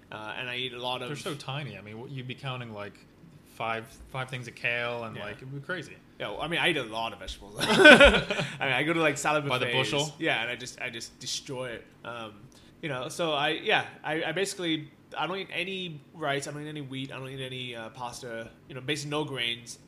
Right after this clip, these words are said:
Speaker 1: And once a week, and it's not always on a specific day. It's, I feel like, you know, I could feel my body just wanting some kind of carbs.
Speaker 2: Mm-hmm.
Speaker 1: So ab-, about once a week, I'll have sweet potatoes, and I've, it's been great. I mean, I've been, I've been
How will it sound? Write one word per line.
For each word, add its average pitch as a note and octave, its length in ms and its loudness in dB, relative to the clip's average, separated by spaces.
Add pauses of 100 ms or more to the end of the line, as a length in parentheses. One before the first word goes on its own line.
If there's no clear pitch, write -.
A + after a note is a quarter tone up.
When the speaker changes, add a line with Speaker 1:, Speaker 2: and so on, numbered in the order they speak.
Speaker 1:
And B2+ 540 -8
once E3 220 -4
a D3+ 40 -8
week, B2+ 360 -8 (320)
and E3 120 -2
it's C#3+ 120 -6
not A#3+ 160 4
always E3 320 2
on C3+ 100 -2
a C3+ 40 -8
specific C3 680 -12
day. C#3 280 -2
It's, A#2+ 200 -8
I C3 100 -6
feel C#3 220 -6
like, B2+ 200 -4 (400)
you C#3 80 -4
know, A#2+ 200 -6
I C#3+ 120 0
could C#3+ 160 -8
feel F#3+ 320 4
my G3+ 120 4
body B2+ 460 -2
just A#2+ 300 -14
wanting B2+ 580 -4 (300)
some C#3+ 160 -12
kind D3+ 120 -6
of D3+ 60 -10
carbs. F3 400 -6 (160)
Speaker 2:
Mm-hmm. C3 200 -8 (100)
Speaker 1:
So D3+ 280 -6
ab-, - 140 -4
about D#3 460 0
once C#3+ 160 -6
a C3 60 -8
week, A2 340 -10
I'll C3 100 -4
have B2+ 220 -6
sweet - 160 -10
potatoes, G#2 500 -10 (100)
and A2 300 -14 (400)
I've, B2 200 -6
it's C#3 160 -8
been C#3 120 -8
great. C3 320 -8
I C3 60 -12
mean, B2 100 -8
I've B2 80 -6
been, B2+ 240 -10
I've B2+ 100 -8
been B2 140 -8